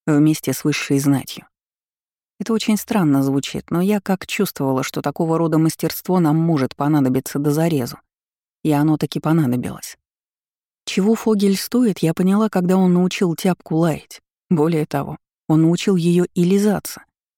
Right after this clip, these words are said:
Схему того органчика, который мы с отцом обычно монтировали в говорящих и поющих кукол, я ему нарисовала. Но мэтру Фогелю этого было мало. Он умел работать не только руками, но и головой. И этот органчик он потом довёл до настоящего совершенства.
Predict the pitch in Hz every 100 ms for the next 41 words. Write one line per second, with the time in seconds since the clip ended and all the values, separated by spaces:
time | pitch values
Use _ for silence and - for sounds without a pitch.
0 | _ _ _ _ - - 254 240 202 185
1 | 180 175 185 190 - 143 143 147 151 151
2 | 143 - 143 147 143 143 - 147 143 147
3 | - 151 143 139 143 143 143 151 147 139
4 | - 143 143 143 - 147 - 170 151 143
5 | 151 156 151 151 165 160 143 135 - -
6 | _ _ _ _ _ _ _ 202 208 208
7 | 196 175 202 185 180 170 165 165 160 160
8 | 160 139 131 - _ _ _ _ _ _
9 | _ _ 185 208 220 208 196 185 185 185
10 | 180 175 208 208 170 165 185 185 156 165
11 | 156 156 165 156 131 - _ _ _ _
12 | _ _ _ _ 170 175 175 160 151 147
13 | 170 208 196 147 147 147 147 160 151 147
14 | 185 170 156 147 143 143 151 - 151 151
15 | 160 165 - 123 127 -